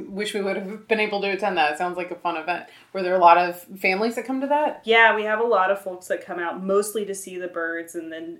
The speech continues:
Speaker 2: or maybe club members who want to do wines, but there's a lot of folks that have come out specifically for that event every year. So we've been doing it every year, which is, is really a fun thing to keep going and just bring a different set of people out to visit our winery. So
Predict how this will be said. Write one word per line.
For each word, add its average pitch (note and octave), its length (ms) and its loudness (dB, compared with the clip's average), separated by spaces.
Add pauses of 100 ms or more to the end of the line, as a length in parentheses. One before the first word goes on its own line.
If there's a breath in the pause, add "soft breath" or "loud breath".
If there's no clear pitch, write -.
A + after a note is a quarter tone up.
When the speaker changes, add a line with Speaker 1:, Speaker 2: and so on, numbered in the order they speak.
(120)
Speaker 2:
or F#3+ 300 2
maybe G#3+ 240 -6
club G3 220 -2
members F3+ 360 -4
who F3+ 120 -4
want E3 180 -8
to E3 80 -10
do D#3+ 140 -14
wines, D3+ 400 -10
but E3 160 -6
there's F3 180 -2
a F3+ 80 -4
lot D#3 180 2
of D#3+ 120 -4
folks E3 240 -8
that D#3+ 160 -2
have D#3+ 200 -6
come E3 140 -8
out D3+ 160 -8
specifically E3+ 520 -8
for E3 100 -10
that D3 160 -2
event C#3+ 320 -8
every C#3 360 -12
year. - 300 -12
So - 160 -8
we've E3 80 -8
been E3+ 160 -6
doing D3+ 280 -6
it - 120 -14
every C#3 300 -16
year, B2+ 260 -18 (320 soft breath)
which - 160 -16
is, D#3 200 -12
is - 300 -12
really G3 360 2
a F3+ 80 -2
fun E3 400 -6
thing D#3+ 240 -6
to - 100 -20
keep - 260 -14
going D3 540 -4
and D3+ 220 -18
just F3 260 -14
bring F3 240 -4
a F3 300 -6
different G#3 400 -2
set E3+ 240 0
of D#3+ 100 -10
people D#3+ 340 -8
out C#3+ 240 -4
to F3 120 -8
visit D#3+ 340 -8
our D3 160 -6
winery. C3 460 -14
So - 220 -12